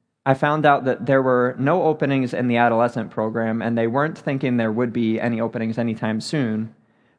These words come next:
But they were going to create a job in the child program for me if I was willing to stay and accept that job. Now, I was not excited about working with children even from the beginning,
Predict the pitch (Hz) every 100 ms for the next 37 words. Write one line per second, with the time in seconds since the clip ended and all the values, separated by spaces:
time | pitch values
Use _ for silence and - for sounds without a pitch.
0 | _ 220 147 139 147 151 151 151 151 143
1 | 143 139 139 127 165 185 160 - 139 147
2 | 131 113 120 117 214 127 117 - 214 143
3 | 117 120 113 117 113 113 107 165 156 139
4 | 143 113 113 95 123 117 110 123 120 110
5 | 120 - 120 113 107 110 107 - 110 110
6 | 104 131 120 - 113 - _ _ _ _
7 | _ _ _ _ _ _ _ 156 170 165
8 | - - _ _ 160 208 196 165 143 -
9 | - 147 202 - 143 - 165 156 127 120
10 | 117 123 131 127 131 127 127 117 110 147
11 | 127 120 113 113 135 127 123 120 - 120
12 | 117 110 107 110 110 165 120 113 113